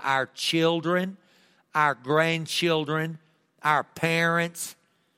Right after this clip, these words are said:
our grandparents, our household. Thank you, Father,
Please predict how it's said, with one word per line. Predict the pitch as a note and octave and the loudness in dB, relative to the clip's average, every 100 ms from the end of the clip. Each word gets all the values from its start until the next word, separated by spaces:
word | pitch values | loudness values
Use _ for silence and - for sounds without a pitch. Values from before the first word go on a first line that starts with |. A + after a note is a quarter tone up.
| _ _ _ _ _ - | _ _ _ _ _ -4
our | D3+ | -4
grandparents, | C3 C3+ D3+ D#3 D#3+ D3+ D#3+ D#3+ D#3+ D#3 D#3+ - - _ _ _ _ _ - | -2 0 0 0 -2 -4 -2 -2 -2 -4 -6 -12 -12 _ _ _ _ _ -4
our | C#3 D3 | 0 0
household. | A#2+ D#3 D#3 D#3 D3+ - C#3+ C3 G2+ E2+ _ _ _ _ _ _ _ _ _ _ _ _ _ _ _ _ - | 0 2 4 4 2 2 2 2 -4 -12 _ _ _ _ _ _ _ _ _ _ _ _ _ _ _ _ -4
Thank | D3+ C#3+ - | -2 -2 -8
you, | A2+ | -12
Father, | - G#2 G2 F2+ G2+ | -6 -4 -4 -6 -14